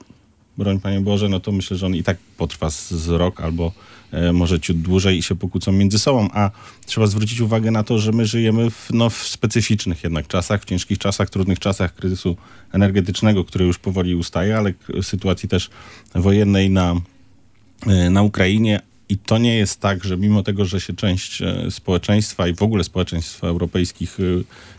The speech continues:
do tego przyzwyczaiło, to że ta stabi-, sytuacja jest, e, stabilna niestety, ale możemy się spodziewać różnych rzeczy jeszcze w,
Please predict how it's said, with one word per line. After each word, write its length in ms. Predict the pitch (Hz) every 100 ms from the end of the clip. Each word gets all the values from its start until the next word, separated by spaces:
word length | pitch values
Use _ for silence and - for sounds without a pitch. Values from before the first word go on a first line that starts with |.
| -
do 80 | 87
tego 200 | 95 92
przyzwyczaiło, 680 | - 92 95 87 90 110
to 140 | 113 104
że 80 | 98
ta 160 | 101
stabi-, 300 | - 92 98 -
sytuacja 640 | - 101 95 101 95 101
jest, 220 | 98 - - - - - -
e, 160 | 113 110
stabilna 480 | - 117 123 98
niestety, 420 | 90 85 107 98 95
ale 160 | 90
możemy 360 | 92 90 92 87
się 140 | -
spodziewać 500 | - 95 87 87 -
różnych 320 | 95 104 104
rzeczy 260 | 95 95 98
jeszcze 320 | 95 - 90
w, 180 | 92 -